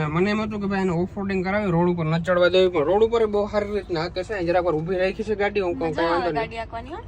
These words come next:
Speaker 1: મજા આવે ને?
Speaker 2: બહુ જ.
Speaker 1: કાંઈ વાંધો નહીં. હવે હે ને બ્રેક ઉપર પગ રાખ. આ ગેર નાખતા આવડે?
Speaker 2: નહીં, ઈ તો નાખી દે.
Speaker 1: અહીં દબાવ, તો, તો પછી હું ગેર નાખું, હું ભેરો આવી ગયો.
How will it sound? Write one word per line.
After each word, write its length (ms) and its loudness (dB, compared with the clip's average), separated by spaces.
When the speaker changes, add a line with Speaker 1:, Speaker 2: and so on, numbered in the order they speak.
Speaker 1:
મજા 240 8
આવે 160 6
ને? 120 -4
Speaker 2:
બહુ 140 -6
જ. 100 -14
Speaker 1:
કાંઈ 180 4
વાંધો 200 6
નહીં. 160 8
હવે 160 12
હે 80 6
ને 120 8
બ્રેક 200 10
ઉપર 220 8
પગ 260 6
રાખ. 140 -2
આ 80 -6
ગેર 200 2
નાખતા 300 2
આવડે? 160 0
Speaker 2:
નહીં, 300 -12
ઈ 140 -12
તો 60 -12
નાખી 380 -10
દે. 60 -10
Speaker 1:
અહીં 160 0
દબાવ, 360 4
તો, 100 2
તો 120 -4
પછી 240 -2
હું 140 4
ગેર 200 4
નાખું, 280 2
હું 80 -2
ભેરો 240 4
આવી 140 0
ગયો. 200 -4